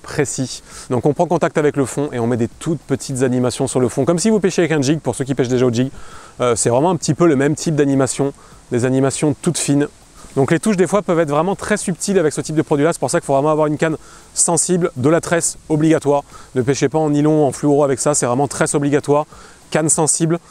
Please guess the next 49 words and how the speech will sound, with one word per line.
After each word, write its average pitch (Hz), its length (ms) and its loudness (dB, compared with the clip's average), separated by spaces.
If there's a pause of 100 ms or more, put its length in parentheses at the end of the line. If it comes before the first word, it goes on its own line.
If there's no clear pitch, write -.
(280)
euh, 127 140 2
de 131 120 2
préférence 160 440 0
en 156 80 0
spinning. 151 400 0 (380)
Vous 113 100 -4
pouvez 131 220 2
pêcher 143 240 0
en 139 40 2
casting, 151 360 0
mais 135 40 4
honnêtement, 120 280 0
c'est 123 100 -4
quand 120 80 2
même 117 80 0
mieux 135 140 4
de 127 60 -2
pêcher 135 280 0
en 131 60 0
spinning 135 320 0
sur 127 160 -6
ce 123 60 -4
type 131 140 -4
de 135 60 0
technique-là. 127 480 0 (340)
Et 139 60 -2
en 135 80 2
fait, 160 220 0
dès 180 100 4
que 190 60 -2
vous 175 80 2
allez 180 100 4
mettre 175 160 0
les 156 60 2
petites 160 160 -2
animations, 160 400 2
la 156 100 2
queue 160 160 2
derrière, 147 240 2
en 135 40 -2
fait, 143 140 0
va 127 140 2
onduler. 127 380 2 (480)
Donc 131 160 0
là, 147 100 4
bah, 147 200 2
perche, - 480 -2
basse, 135 440 -2
cendre. 123 380 -4